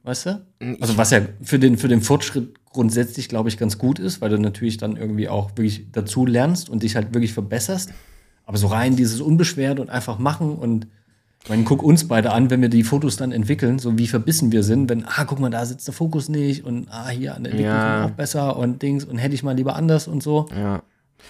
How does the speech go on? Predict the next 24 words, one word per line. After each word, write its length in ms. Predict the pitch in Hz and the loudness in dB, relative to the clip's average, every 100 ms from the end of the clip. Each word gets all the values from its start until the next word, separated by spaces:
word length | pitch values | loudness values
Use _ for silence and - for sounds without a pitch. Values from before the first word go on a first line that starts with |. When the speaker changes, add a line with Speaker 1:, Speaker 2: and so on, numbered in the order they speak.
| - - | -16 -6
Speaker 2:
Nee, 180 | 117 - | -2 -2
also 200 | 120 123 | -2 -6
ich 160 | - | -6
glaub, 360 | 120 110 123 - | -4 0 0 -2
äh, 120 | 113 - | -6 -10
ich 280 | 95 - 101 | -16 -14 -8
würde 180 | 120 139 | -2 -2
jetzt 160 | - | -2
nicht 320 | 110 113 - _ - | -2 -4 -10 _ -16
so 180 | - 104 | -8 -4
weit 180 | 104 - | -4 -2
gehen 200 | 104 104 | -2 -2
und, 260 | 95 65 | -2 -4
und 320 | 57 65 95 | -10 -6 -6
sagen, 400 | - 95 95 101 | -4 -2 -2 -4
dass, 280 | 92 87 - | -4 -6 -8
äh, 140 | - 69 _ - | -12 -18 _ -16
das 140 | 98 | -14
früher 360 | - - 107 98 | -12 -4 -2 0
mehr 200 | 90 87 | -2 -4
Spaß 400 | - 85 101 - | -6 -6 -6 -6
gemacht 340 | 135 139 - | -8 -8 -10
hat, 180 | 147 - | -14 -8
weil, 240 | 87 82 | -6 -6